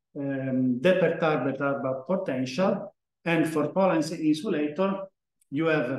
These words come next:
Born effective charge Z star and electric tensor. I want to mention also that, uh, if you do metals, but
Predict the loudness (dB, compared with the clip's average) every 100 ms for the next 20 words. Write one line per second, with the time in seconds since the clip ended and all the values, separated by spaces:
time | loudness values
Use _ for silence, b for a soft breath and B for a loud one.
0 | 0 2 0 -2 -4 -4 -8 -10 -16 -4
1 | -2 0 -4 -6 2 2 2 -2 2 4
2 | 4 4 2 0 -2 -4 -12 -14 -12 -12
3 | -12 -14 -16 _ _ 0 4 4 6 6
4 | 6 4 4 4 4 2 0 -4 -4 -2
5 | -4 -6 -12 -16 _ _ _ _ -6 -2
6 | 0 0 0 -2 -2 0 0 2 2 2
7 | 2 2 0 -8 -12